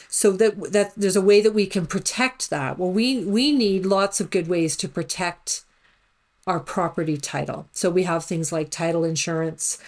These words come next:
I think we can even put on some other kinds of alerts. What I take a,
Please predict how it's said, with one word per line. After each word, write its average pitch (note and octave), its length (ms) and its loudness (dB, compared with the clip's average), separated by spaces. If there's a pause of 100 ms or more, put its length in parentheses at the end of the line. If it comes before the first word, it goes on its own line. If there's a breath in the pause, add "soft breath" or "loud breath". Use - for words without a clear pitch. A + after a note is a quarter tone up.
(300 loud breath)
I F#3 80 -2
think F3+ 300 -2
we F3+ 220 -2
can F3+ 160 -2
even F3+ 220 0
put F#3 220 0
on E3 180 0
some E3 200 -2
other E3 180 0
kinds D#3+ 340 -4
of D3 100 -6
alerts. E3 540 -6 (460 loud breath)
What G3+ 340 2
I C4+ 580 2 (240)
take - 420 0 (240)
a, - 100 -6